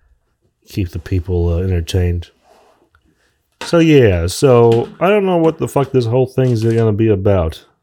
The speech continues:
I mean, clearly, as you can tell, there's no structure. It's just us shooting the shit. But I th-,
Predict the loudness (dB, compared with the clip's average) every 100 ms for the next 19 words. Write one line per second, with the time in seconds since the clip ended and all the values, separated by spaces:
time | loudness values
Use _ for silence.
0 | _ -10 -6 -2 0 2 4 4 2 0
1 | -2 -2 0 2 0 0 0 -4 -6 -6
2 | -4 -6 -8 _ _ _ _ _ _ _
3 | _ _ _ -8 -8 -8 -2 -2 0 0
4 | 0 -2 -6 -2 0 0 -2 -6 -4 -4
5 | -4 -10 _ _ -18 -10 -4 0 -2 -2